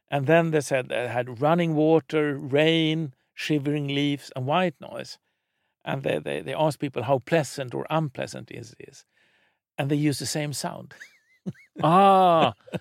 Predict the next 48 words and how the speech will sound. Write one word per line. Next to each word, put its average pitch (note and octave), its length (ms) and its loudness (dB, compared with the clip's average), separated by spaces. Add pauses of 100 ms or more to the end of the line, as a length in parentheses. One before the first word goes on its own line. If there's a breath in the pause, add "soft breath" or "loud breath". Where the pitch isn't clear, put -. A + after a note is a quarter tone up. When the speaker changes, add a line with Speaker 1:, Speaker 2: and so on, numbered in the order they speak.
(180)
Speaker 2:
so E3+ 480 6
Speaker 1:
<laughs> - 40 -10
And, G#3 220 10
Speaker 2:
they F3+ 120 10
Speaker 1:
and F#3 80 10
Speaker 2:
use F3+ 120 10
the - 140 6
Speaker 1:
when G3+ 160 10
you F#3+ 100 10
Speaker 2:
exact E3+ 260 8
same F3 260 4
sound. F3+ 400 6
Speaker 1:
Yeah. C#3 160 10
Speaker 2:
And D#3 100 10
if - 100 2
you E3 100 6
listen D#3+ 380 4
for D#3 260 6
a D3+ 640 6
Speaker 1:
Yeah, D#3+ 460 4
Speaker 2:
for C#3+ 100 2
Speaker 1:
and F#3+ 120 10
Speaker 2:
rain, F#3+ 140 8
Speaker 1:
if E3 80 6
Speaker 2:
you C#3+ 120 4
Speaker 1:
they F3 120 4
said F3+ 220 4
that F3+ 160 4
Speaker 2:
Mm. - 240 -4 (100)
Speaker 1:
running F3+ 320 6
water, F3 480 2
then E3+ 240 -4
if - 240 -10 (200)
for, D#3 160 -10 (180)
this D3 200 -4
is C3 120 -10
pleasant D#3+ 480 -8
or - 40 -8
shivering E3+ 440 0
leaf F#3 300 -4
was A#2+ 80 -6
Speaker 2:
Yeah. A2+ 120 -6
Speaker 1:
pleasant, F#2 460 -8
the D#3+ 100 -8
white E3 300 -2
noise D#3+ 220 -10
was C#3 160 -12
terrible. D#3 480 -6